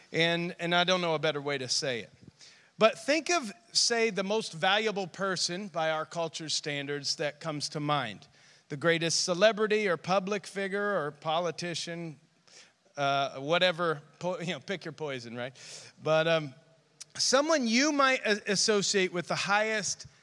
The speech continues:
office or expression of human value. Now imagine tomorrow morning you wake up and you read the headlines, "Tragic news, they kicked the bucket," okay? You see what I'm saying?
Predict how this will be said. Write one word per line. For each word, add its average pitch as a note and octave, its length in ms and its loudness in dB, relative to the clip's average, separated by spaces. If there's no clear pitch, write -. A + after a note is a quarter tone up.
office F3 520 0
or D3 200 -4
expression D#3+ 720 -2
of D3+ 240 2
human D#3+ 420 0
value. B2+ 540 0
Now A3 180 4
imagine C#4 560 2
tomorrow A3+ 400 2
morning G3 400 2
you G3 180 2
wake G#3 320 2
up F#3 300 2
and D#3+ 160 -2
you E3+ 100 0
read F#3 280 2
the F3 80 0
headlines, C#3+ 640 -6
"Tragic F3+ 540 0
news, B2+ 440 -6
they C#3 120 -6
kicked - 300 -10
the F3 80 -6
bucket," C#3+ 380 -6
okay? D3 200 0
You D#3+ 60 -6
see - 200 -4
what D3+ 80 -2
I'm D3+ 80 -4
saying? E3+ 380 -4